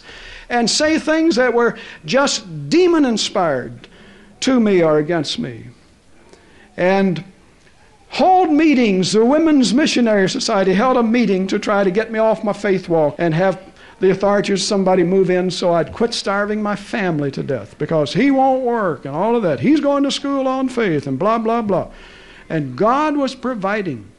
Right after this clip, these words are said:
Well, my testimony's on tape for anybody who cares to hear it. We'll let you borrow it back there in the lending library. We won't try to sell you a tape lest you say, you know, "Well, there's some more of that income," but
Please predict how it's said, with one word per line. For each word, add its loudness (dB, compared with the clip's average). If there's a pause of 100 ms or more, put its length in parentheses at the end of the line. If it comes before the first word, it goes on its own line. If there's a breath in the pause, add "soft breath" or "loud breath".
(960 loud breath)
Well, 2
my 0
testimony's 0
on -2
tape -4
for -10
anybody -2
who -4
cares -2
to -2
hear -2
it. -10
We'll 2
let 0
you -4
borrow 0
it -8
back -6
there 0
in 0
the -2
lending 0
library. 0
We 2
won't 2
try 0
to -4
sell 0
you 2
a -2
tape -2
lest -2
you -6
say, -2
you -2
know, 0
"Well, 0
there's 0
some -4
more 0
of 2
that 2
income," -2
but -4